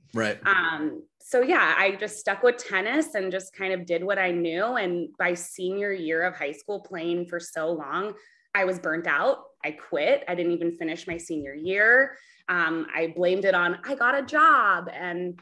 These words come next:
Speaker 2: um, it was just, it was burnout. And it was because I didn't know how to, you know, handle, um, going too far in, but, you know, by being pushed by other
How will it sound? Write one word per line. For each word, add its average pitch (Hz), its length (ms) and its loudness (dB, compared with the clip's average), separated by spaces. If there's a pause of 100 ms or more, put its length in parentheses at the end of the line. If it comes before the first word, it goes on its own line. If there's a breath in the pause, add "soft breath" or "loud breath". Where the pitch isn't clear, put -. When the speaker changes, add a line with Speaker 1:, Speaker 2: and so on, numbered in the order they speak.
(320 soft breath)
Speaker 2:
um, 170 480 2
it 226 80 2
was 226 160 2
just, 233 200 -2
it 254 120 4
was 262 120 4
burnout. 151 560 -2
And 160 440 0
it 190 80 -2
was 185 160 -2
because 196 320 -10
I 185 100 2
didn't 214 340 -2
know 170 360 2
how 175 260 -2
to, 175 240 -2
you 180 140 -4
know, 151 160 -4 (180)
handle, 175 580 -2 (280 loud breath)
um, 151 480 -4 (840)
going 262 300 4
too 247 240 -6
far 202 320 4
in, 240 580 0
but, - 120 -2 (360)
you 202 100 -4
know, 175 140 -2
by 185 180 0
being 190 260 -4
pushed - 460 -6
by 156 140 -4
other 147 260 -6